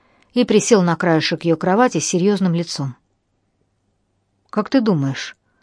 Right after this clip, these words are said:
что поможет твоему животу?" тихо спросил он. "Может, велосипед?"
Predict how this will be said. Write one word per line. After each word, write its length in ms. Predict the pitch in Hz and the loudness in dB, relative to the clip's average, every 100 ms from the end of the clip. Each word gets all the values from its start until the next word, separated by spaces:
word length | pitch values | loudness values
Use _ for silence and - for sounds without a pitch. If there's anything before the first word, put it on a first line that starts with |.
| _ _ | _ _
что 340 | - - 247 | -8 2 2
поможет 560 | 285 302 277 240 226 226 | 4 4 6 6 4 0
твоему 360 | 185 190 175 170 | 0 2 2 2
животу?" 580 | 165 165 170 - 139 - _ _ _ _ | 2 2 0 -2 -6 -6 _ _ _ _
тихо 300 | - 147 151 | -4 -2 -6
спросил 500 | - 160 143 170 143 | -4 -6 -4 -6 -6
он. 120 | 135 _ _ _ _ _ _ _ _ _ _ _ _ _ _ _ - | -8 _ _ _ _ _ _ _ _ _ _ _ _ _ _ _ -4
"Может, 380 | 165 196 - - | 0 0 -2 -2
велосипед?" 1040 | 196 196 185 - 185 - 277 339 - - | 2 2 0 -2 -4 -2 -2 -2 -6 -20